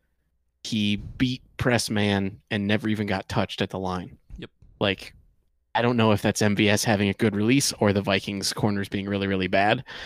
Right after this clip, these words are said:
Speaker 1: but I've never seen M V S be that good off the line, so I'm just gonna say it's probably Vikings corners.
Speaker 2: Probably. So I, I,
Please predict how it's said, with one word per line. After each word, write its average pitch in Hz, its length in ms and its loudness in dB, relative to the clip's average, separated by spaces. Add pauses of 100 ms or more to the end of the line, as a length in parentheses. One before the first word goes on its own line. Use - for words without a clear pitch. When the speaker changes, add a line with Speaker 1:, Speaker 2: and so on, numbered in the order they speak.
(280)
Speaker 1:
but 120 140 6
I've 107 120 4
never 107 260 2
seen 107 260 2
M 101 140 2
V 104 140 2
S 98 120 -2
be 110 140 0
that 95 160 0
good 101 160 -2
off 101 140 -2
the 95 80 -6
line, 98 260 0
so 98 80 0
I'm 98 60 0
just 98 140 -4
gonna 98 120 -2
say 98 120 -2
it's 92 100 -8
probably 92 260 -4
Vikings - 380 -12
corners. - 360 -12
Speaker 2:
Probably. 127 380 -8
So 127 200 -6 (100)
I, 151 60 -2 (140)
I, 165 40 -6